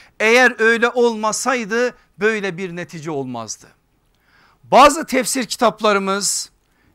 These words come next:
Nisa yüz otuz beşin de bu olayla alakadar olduğunu s-, söylerler. "Ey iman edenler,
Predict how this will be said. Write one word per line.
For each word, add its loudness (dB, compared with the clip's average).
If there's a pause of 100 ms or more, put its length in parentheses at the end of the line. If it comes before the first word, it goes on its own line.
Nisa 0
yüz -4
otuz -8
beşin -6
de 0 (360)
bu -10
olayla 0
alakadar -2
olduğunu -6
s-, -14 (400)
söylerler. -6 (360)
"Ey 6
iman 6
edenler, 0